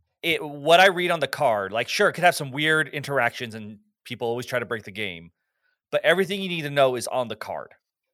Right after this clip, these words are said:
A lot of these now, because they take advantage of the client, will say something like, "Draft from this c-, from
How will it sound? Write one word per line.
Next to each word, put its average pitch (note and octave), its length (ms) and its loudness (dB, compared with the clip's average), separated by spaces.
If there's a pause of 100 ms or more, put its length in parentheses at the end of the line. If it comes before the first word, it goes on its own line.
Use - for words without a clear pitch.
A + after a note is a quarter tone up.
(1300)
A D3 80 2
lot F#3 260 8
of G3+ 60 0
these E3+ 260 -2
now, B2+ 560 2 (180)
because E3 320 2
they C#3 160 0
take C#3 180 -6
advantage B2+ 300 -4
of C3+ 60 -6
the A#2+ 60 -10
client, B2+ 340 -4
will A2+ 100 -6
say B2 220 -4
something A2+ 400 -8
like, G2+ 360 -8 (260)
"Draft A#3+ 360 4
from A#2 440 -4 (220)
this C#3+ 260 -6
c-, - 260 -18
from C#3 280 -4